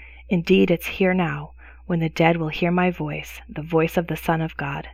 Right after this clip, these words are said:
and those who listen will live. The Father has life in himself, and he has granted that same life-giving power to his Son. He has given him authority and to judge everyone because he is the Son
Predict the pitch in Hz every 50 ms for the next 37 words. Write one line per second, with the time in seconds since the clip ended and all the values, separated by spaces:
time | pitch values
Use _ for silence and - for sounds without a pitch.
0 | - - - 190 175 180 190 196 202 - - 220 196 202 208 - - 202 180 170
1 | 160 160 165 170 196 233 104 85 - - - - - - - - - - - -
2 | - - - - - - - - - 175 165 - - 170 165 165 175 180 180 196
3 | 175 - 170 170 175 185 220 220 - - - - - - 214 202 196 190 214 202
4 | - - - 175 151 147 - - - - - - - - - - - - - 175
5 | 170 175 175 170 165 165 - - 170 160 160 - 165 - 170 - - - - -
6 | 190 196 214 214 208 208 202 180 196 202 - - - 196 196 190 185 - - -
7 | - 175 170 160 147 147 - - 175 165 165 - - - 170 151 147 151 160 -
8 | - - - - - - - - - - - - - - - - - - - -
9 | - - - - - - 233 233 226 233 - - 247 233 233 220 208 226 233 220
10 | - 220 - - - 247 254 277 277 226 180 160 160 - - 175 - - 170 -
11 | - 190 185 185 - - - 220 233 226 233 185 160 156 156 - - - - -
12 | 170 - - - - 208 208 208 208 - - 208 - - - 175 165 165 165 165